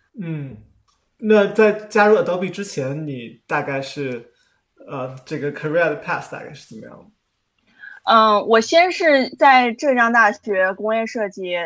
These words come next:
Speaker 2: 二零一一年毕业的。毕业之后先去在杭州一家公司，呃，工作了一年，做的是，就是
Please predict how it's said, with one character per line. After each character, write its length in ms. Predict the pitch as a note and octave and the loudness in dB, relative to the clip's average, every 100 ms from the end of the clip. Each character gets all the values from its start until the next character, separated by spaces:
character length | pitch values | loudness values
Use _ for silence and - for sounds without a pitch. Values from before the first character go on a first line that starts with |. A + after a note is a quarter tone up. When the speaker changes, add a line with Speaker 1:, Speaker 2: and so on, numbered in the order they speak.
| - | -2
Speaker 2:
二 120 | - C4+ | 2 4
零 120 | C4 | 2
一 140 | D4 | -2
一 20 | E4 | -2
年 240 | A#3 F3+ | -2 -4
毕 220 | A3 G3 | -6 -4
业 240 | F#3+ F3+ D3+ | 2 2 2
的。 80 | - - | -2 -4
毕 80 | - | 0
业 140 | D4+ C4+ | 2 4
之 140 | D4+ | 4
后 120 | D4 | 2
先 240 | C#4+ C#4 C#4 | 2 -6 -6
去 400 | - C#4+ A3+ F#3+ | -6 -4 -2 -2
在 160 | A3+ B3+ | 0 0
杭 200 | A3+ G3+ | 0 -4
州 140 | A#3+ | -4
一 100 | B3 | -2
家 200 | G#3+ G#3 | 0 0
公 200 | G#3 G#3+ | -2 -6
司， 320 | G#3+ G#3+ G#3 - _ _ | -8 -4 -4 -4 _ _
呃， 300 | - F3+ F3 | -8 -4 -4
工 240 | F#3 B3 C4 | -4 -4 0
作 140 | C#4+ | 2
了 100 | A3+ | 2
一 80 | G3 | 0
年， 260 | E3 C#3+ F3+ | -4 -4 -4
做 180 | B3 G#3 | 0 2
的 140 | F3+ | 2
是， 580 | - G#3 F3+ E3 E3 - _ _ - | 2 -4 0 2 0 -2 _ _ -4
就 140 | G3+ | -4
是 540 | G3 F3+ E3 D3+ A#2+ | -2 -2 0 0 -4